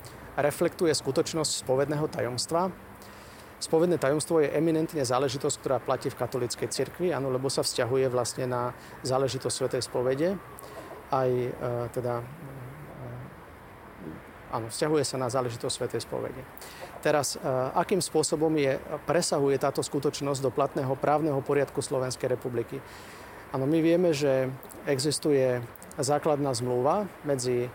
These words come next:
Slovenskou republikou a Svetou stolicou z roku dvetisíc. A táto základná zmluva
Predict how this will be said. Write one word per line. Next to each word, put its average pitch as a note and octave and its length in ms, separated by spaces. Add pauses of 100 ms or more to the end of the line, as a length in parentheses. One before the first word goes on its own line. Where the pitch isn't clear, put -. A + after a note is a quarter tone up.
(340)
Slovenskou C#3+ 480
republikou C3+ 480
a A#2 80
Svetou C3 320
stolicou C3 560
z D3+ 80
roku C3+ 240
dvetisíc. B2 800 (840)
A B2 180
táto E3+ 300
základná F3 400
zmluva B2 640